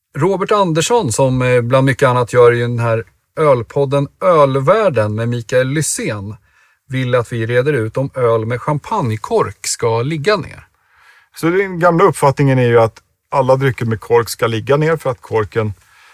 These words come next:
Speaker 2: ska hållas fuktig och inte krympa, och då kommer det inte in syre och fördärvar. Och det finns ju även inom vinvärlden mycket diskussioner runt det där. Det finns en som heter Cabral,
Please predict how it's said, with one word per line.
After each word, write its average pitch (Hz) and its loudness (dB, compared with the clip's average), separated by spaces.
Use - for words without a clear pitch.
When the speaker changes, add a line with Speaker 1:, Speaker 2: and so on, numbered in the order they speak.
Speaker 2:
ska - -8
hållas 110 2
fuktig 170 -2
och 131 -4
inte 117 -8
krympa, 113 -2
och - -14
då 113 -10
kommer 117 -8
det 117 -2
inte 110 -8
in 107 -8
syre 101 -12
och 60 -10
fördärvar. 57 -12
Och 156 2
det - -20
finns 170 -4
ju 165 0
även 143 0
inom 143 2
vinvärlden 151 4
mycket 135 0
diskussioner 180 -10
runt 147 -6
det 139 -8
där. 113 -2
Det - -8
finns 123 -12
en 117 -8
som 120 -10
heter 120 -12
Cabral, 120 0